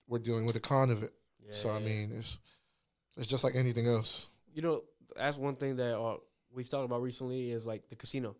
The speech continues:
Speaker 2: That's one of those things that come with pros and cons. What, what were your
Speaker 1: Um,
Speaker 2: thoughts on the casino?
Speaker 1: I wanted it.
Speaker 2: Yeah.
Speaker 1: I feel like it would have made Richmond, like, a, a bigger tourist attraction place.
Speaker 2: Yeah.
Speaker 1: When they talk about, "Oh, it's gonna bring crime," there's,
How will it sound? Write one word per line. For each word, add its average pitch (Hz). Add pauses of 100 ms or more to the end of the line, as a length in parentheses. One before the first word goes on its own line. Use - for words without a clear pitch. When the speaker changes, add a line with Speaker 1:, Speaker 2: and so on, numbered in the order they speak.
(340)
Speaker 2:
That's 123
one 131
of 127
those 117
things 127
that 113
come 127
with 113
pros 120
and -
cons. 123
What, 135
what 156
were 156
your 143
Speaker 1:
Um, 135
Speaker 2:
thoughts 131
on 120
the 117
casino? 113
Speaker 1:
I 120
wanted 135
it. 107 (300)
Speaker 2:
Yeah. 127 (880)
Speaker 1:
I 123
feel 139
like 127
it 127
would 123
have 117
made 120
Richmond, 117
like, 107
a, 104 (760)
a 110
bigger 113 (220)
tourist 117
attraction 120
place. 127
Speaker 2:
Yeah. 110 (160)
Speaker 1:
When 113
they 120
talk 117
about, 110
"Oh, 131
it's 127
gonna 127
bring 120
crime," 123
there's, 113